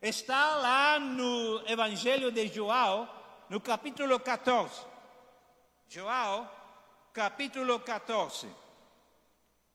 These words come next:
João, capítulo quatorze,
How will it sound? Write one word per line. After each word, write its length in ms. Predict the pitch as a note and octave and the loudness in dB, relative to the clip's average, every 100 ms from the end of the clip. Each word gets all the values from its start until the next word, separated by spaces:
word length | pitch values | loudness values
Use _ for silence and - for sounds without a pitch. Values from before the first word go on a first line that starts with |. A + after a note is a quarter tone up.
| _ | _
João, 560 | D3+ F#3+ A3 G3 F3+ G#3+ - - - - - _ | -6 0 2 2 0 -4 -12 -20 -20 -20 -20 _
capítulo 520 | G3+ F#3+ C#4+ C4 B3 | 2 2 -2 -2 0
quatorze, 800 | A3+ A3+ F#3 G#3+ B3 C4 A#3+ B3+ | 0 -2 -2 0 2 2 -2 -8